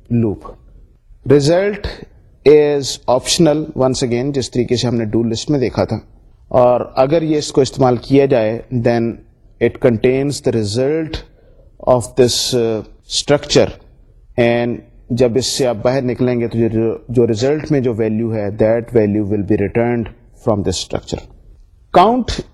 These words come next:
n کا کیا مطلب ہے؟ اس کا مطلب یہ ہے کہ we are specifying how many times this body of the loop is to be iterated، and we are saying n times do this thing۔ Count n کا کیا مطلب ہے؟ Count n کا مطلب یہ ہے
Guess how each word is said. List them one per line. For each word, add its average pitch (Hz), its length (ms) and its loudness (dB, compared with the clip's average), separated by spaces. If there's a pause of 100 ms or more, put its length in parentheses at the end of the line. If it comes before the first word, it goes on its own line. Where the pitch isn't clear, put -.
(280)
n 156 200 -2 (640)
کا 160 120 0
کیا 160 140 2
مطلب 139 320 -2
ہے؟ 95 120 -4 (640)
اس 160 120 0
کا 196 80 4
مطلب 175 260 0
یہ 165 200 0
ہے 151 180 -2
کہ 151 180 2
we 147 120 -4
are 143 220 -2
specifying 156 760 0 (120)
how 139 200 -2
many 139 140 -4 (120)
times 110 460 -2 (320)
this 139 420 2
body 127 300 2
of 147 100 -2 (100)
the 117 100 0
loop 120 260 0
is 117 220 0
to 117 40 -2
be 139 100 -2
iterated، 92 580 -2 (540)
and 123 160 4
we 127 100 -2
are 135 220 -4
saying 151 160 -2 (240)
n 202 140 0
times 135 480 0 (480)
do - 20 4
this 101 360 -2
thing۔ - 140 -8 (560)
Count 226 340 4
n 233 140 -2
کا 214 180 -2
کیا 175 200 2
مطلب 92 320 -2
ہے؟ 87 100 -2 (580)
Count 196 220 4
n 220 80 -2
کا 208 60 -2
مطلب 156 280 -2
یہ 127 200 0
ہے 98 280 -4